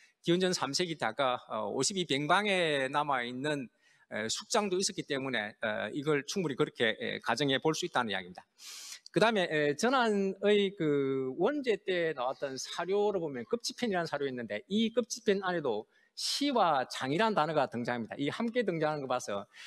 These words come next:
이때도 역시 이 장근 당-, 어, 두 장이 이 존재했을 가능성이 있고 아울러 그 밑에 있는 사료를 보면, 어, 출토 자료입니다. 호남성, 어, 회-, 어, 호계산에 있는, 어,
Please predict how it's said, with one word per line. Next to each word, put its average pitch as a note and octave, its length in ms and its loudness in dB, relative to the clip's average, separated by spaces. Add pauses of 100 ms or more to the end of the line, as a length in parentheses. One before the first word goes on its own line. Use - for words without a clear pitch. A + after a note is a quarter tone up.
(260)
이때도 G3+ 600 2
역시 D#3 560 -4
이 G#2+ 380 -6
장근 C3+ 360 0
당-, B2+ 280 -2
어, A#2 240 -2
두 D3+ 80 2
장이 D3+ 380 4
이 A#2+ 100 0
존재했을 C#3+ 540 2
가능성이 C3+ 500 -2
있고 G2+ 340 -2 (360)
아울러 F3+ 300 4
그 - 100 0
밑에 A3+ 300 4
있는 F3+ 180 2
사료를 E3 320 0
보면, C3 500 -2
어, A2+ 200 -4
출토 B3+ 360 -4
자료입니다. B2 480 0 (600)
호남성, G#3+ 640 2 (160)
어, B2+ 460 2 (120)
회-, - 240 -4
어, C3 120 2
호계산에 A#3+ 520 2
있는, E3 380 -2
어, A#2+ 460 -4